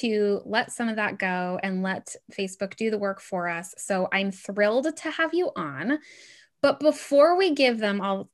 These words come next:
those juicy tidbits, I'd love for you just to share a little bit about you and your family and your journey thus far.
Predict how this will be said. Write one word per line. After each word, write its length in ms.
those 260
juicy 500
tidbits, 520
I'd 200
love 200
for 100
you 160
just 220
to 80
share 280
a 140
little 260
bit 200
about 320
you 580
and 160
your 100
family 760
and 360
your 140
journey 340
thus 280
far. 340